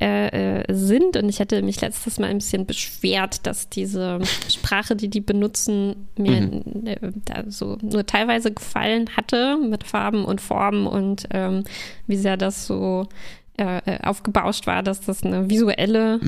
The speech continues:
Speaker 1: Art
Speaker 2: Mhm.
Speaker 1: der Kommunikation ist. Äh, ne? Aber diesmal, ähm, also inzwischen habe ich es zu Ende gelesen und ich muss sagen, n-, n-, nicht uninteressant,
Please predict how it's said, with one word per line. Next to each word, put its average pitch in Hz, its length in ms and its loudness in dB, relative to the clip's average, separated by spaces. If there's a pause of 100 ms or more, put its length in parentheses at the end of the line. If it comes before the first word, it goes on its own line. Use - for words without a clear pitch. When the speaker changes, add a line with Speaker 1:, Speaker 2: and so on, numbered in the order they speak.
(120)
Speaker 1:
Art 117 100 6
Speaker 2:
Mhm. 226 120 4
Speaker 1:
der 196 180 4
Kommunikation 202 800 0
ist. - 520 -2
Äh, 202 200 2
ne? 214 320 2
Aber 196 140 4
diesmal, 262 580 2 (560)
ähm, 214 840 2
also 202 140 2
inzwischen 247 540 4
habe - 120 0
ich 202 80 -2
es - 60 -6
zu - 80 2
Ende 226 200 4
gelesen 220 600 2
und 220 160 4
ich 214 140 -2
muss 233 140 -4
sagen, 247 400 -2 (1300)
n-, 277 240 -4 (300)
n-, 247 360 4 (260)
nicht 381 200 2
uninteressant, 339 880 6